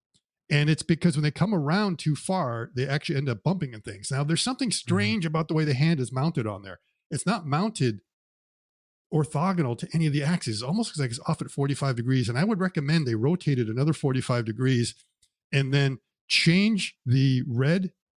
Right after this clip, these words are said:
Speaker 1: and the blue axes to, to one to become the yaw and one to become the pitch. And if you do that, you can then get the hand a little bit closer to the articulation point and it would be a little bit better.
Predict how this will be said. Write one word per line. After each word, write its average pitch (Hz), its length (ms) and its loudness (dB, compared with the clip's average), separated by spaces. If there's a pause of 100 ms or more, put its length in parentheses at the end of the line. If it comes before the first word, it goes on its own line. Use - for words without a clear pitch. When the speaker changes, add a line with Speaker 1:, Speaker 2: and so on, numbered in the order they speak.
(280)
Speaker 1:
and 127 200 0
the 127 100 2
blue 165 300 6
axes 143 640 0
to, 120 200 -2 (160)
to 143 120 0
one 147 240 2
to 139 80 -2
become 135 420 0
the 127 80 0
yaw 131 360 0
and 123 80 -4
one 135 120 -4
to 127 80 -2
become 123 260 -4
the 104 60 -6
pitch. - 340 0
And 117 80 -2
if 113 140 -2
you 123 60 0
do 156 160 4
that, 143 300 0 (320)
you 147 120 2
can 127 160 0
then 143 200 0
get 147 240 0 (440)
the 120 120 2
hand 147 300 4
a 110 60 0
little 143 200 2
bit 139 160 -2
closer 156 440 0
to - 160 -4
the 123 100 0
articulation 127 720 0
point 113 260 -6
and 117 120 -4
it - 20 -8
would 110 120 -6
be 113 120 -2
a - 40 0
little 117 140 0
bit 113 180 -8
better. 110 300 -4